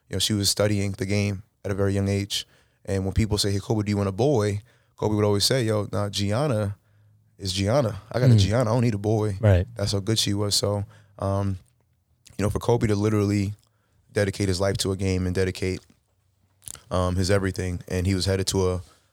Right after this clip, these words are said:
Speaker 1: a basketball game with Gianna, her teammates at the Mamba Academy in L A. Um, you know, we don't control our destiny. We don't control our, our, our, our departure from this world,
Speaker 2: Mm.
Speaker 1: um, but they will feel our legacy. So Span Incorporated is about legacy.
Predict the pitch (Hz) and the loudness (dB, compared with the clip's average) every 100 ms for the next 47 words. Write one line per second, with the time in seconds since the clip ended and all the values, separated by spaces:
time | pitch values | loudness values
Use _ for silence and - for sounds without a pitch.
0 | _ _ - 90 92 98 - - 95 92 | _ _ -10 -6 -2 -2 -2 -2 -2 -2
1 | 95 92 92 95 92 92 92 92 - 92 | -4 -4 -4 -4 -4 -4 -4 -4 -4 -4
2 | 92 - - 92 92 92 92 95 92 95 | -6 -8 -8 -6 -4 -4 -6 -6 -6 -4
3 | 95 92 95 95 92 90 _ _ _ _ | -4 -4 -2 -2 -4 -8 _ _ _ _
4 | - 95 95 92 92 _ - 95 92 95 | -12 -10 -10 -12 -16 _ -12 -8 -6 -2
5 | 107 107 90 - 95 92 92 95 92 92 | 0 0 -2 -2 -2 0 -2 -2 -2 -2
6 | 95 98 - 95 98 95 92 - - _ | 0 -2 -2 -4 -2 -2 -4 -8 -20 _
7 | - 92 92 92 92 - 92 92 - 95 | -6 -2 -2 -2 -6 -6 -4 -4 -4 -2
8 | 92 - 87 92 90 - _ - 95 101 | -2 -2 -4 -4 -6 -12 _ -8 2 2
9 | 101 - - 92 90 90 92 87 - - | 2 -4 -6 -4 -4 -2 -2 -4 -8 2
10 | 139 98 - - 90 87 95 95 98 92 | 4 4 2 -6 -4 -4 -4 0 0 -2
11 | 95 95 95 95 92 - 92 92 - 92 | -4 -4 -4 -4 -2 -2 -4 -4 -4 -2
12 | 92 - 101 98 92 98 95 92 90 95 | -2 -4 -2 -4 -4 -4 -4 -6 -6 -6
13 | 92 92 92 - 95 | -4 -4 -4 -4 -4